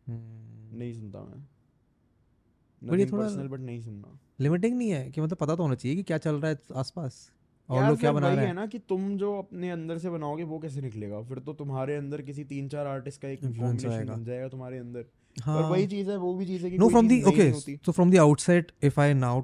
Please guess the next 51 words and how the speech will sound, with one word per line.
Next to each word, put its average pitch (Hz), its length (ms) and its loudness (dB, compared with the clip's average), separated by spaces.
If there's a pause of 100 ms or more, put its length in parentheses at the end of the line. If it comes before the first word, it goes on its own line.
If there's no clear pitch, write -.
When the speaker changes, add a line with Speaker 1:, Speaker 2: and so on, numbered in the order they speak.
Speaker 1:
try 127 200 0
to 123 160 0
visualize 123 600 0 (320)
कि 127 80 6
इंडियन 120 240 8
म्यूजिक 120 300 6
सीन 113 200 2
में, 117 120 0
at 117 60 0
least 127 140 4
जो 127 80 4
मैं 120 140 2
सुनता 123 220 -2
हूँ, 123 40 2
उसमें 127 220 -2
क्या 123 140 -2
है? 143 140 -2 (460)
एक 147 180 6
है 156 120 6
ये 156 100 6
तुम्हारे 147 300 2
अनुप 131 260 2
जैन, 131 160 2
प्रतीक 123 260 -2
कोहा 127 160 0
टाइप 120 260 -4
के 127 120 -2
लोग, 131 280 -4 (160)
Speaker 2:
हम्म। 113 160 -10 (260)
Speaker 1:
जिनका 131 300 2
मैं, 143 180 2
अगर 143 200 6
मेरे 165 160 6
को 165 80 4
तू 170 100 2
लाइन 143 200 4
से 143 100 -2
दस 143 120 4
गाने 139 180 2
सुना 131 180 0
देगा 117 200 -4
ना, 123 140 -8 (720)
मैं 139 200 2
बता 143 160 4
नहीं 147 100 4
पाऊंगा 139 180 2
कौन 135 160 0
सा 131 80 2
किसने 120 260 -4
गाया 117 180 -6
है 117 100 -8